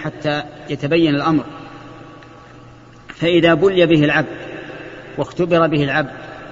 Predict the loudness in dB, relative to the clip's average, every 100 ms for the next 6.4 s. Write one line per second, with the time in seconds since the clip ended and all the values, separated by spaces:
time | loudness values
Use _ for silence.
0 | -20 -20 -20 -20 -20 -20 -20 -20 -18 -2
1 | 2 4 4 4 4 2 -6 -12 -14 -16
2 | -18 -20 -18 -6 -4 0 0 2 4 4
3 | 2 -2 -8 -18 -18 -20 -20 -20 -16 -4
4 | -2 0 -2 -2 -6 -10 -6 -6 -6 -10
5 | -10 -8 -6 0 2 2 -2 -2 0 0
6 | 0 -6 -8